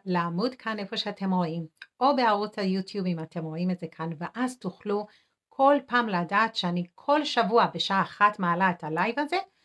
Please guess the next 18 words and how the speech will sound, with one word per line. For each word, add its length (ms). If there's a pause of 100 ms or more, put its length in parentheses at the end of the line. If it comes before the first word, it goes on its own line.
(260)
וגם 300
תוכלו 300
לקבל 400
הודעה 400 (340)
אם 180
תלחצו 480
על 120
הפעמון 560 (500)
כל 240 (120)
פעם 200
שיש, 1120 (600)
אה, 320
פוסט 280
חדש. 500 (520)
שלכם 400 (420)
המשך 500
שבוע 360
טוב, 280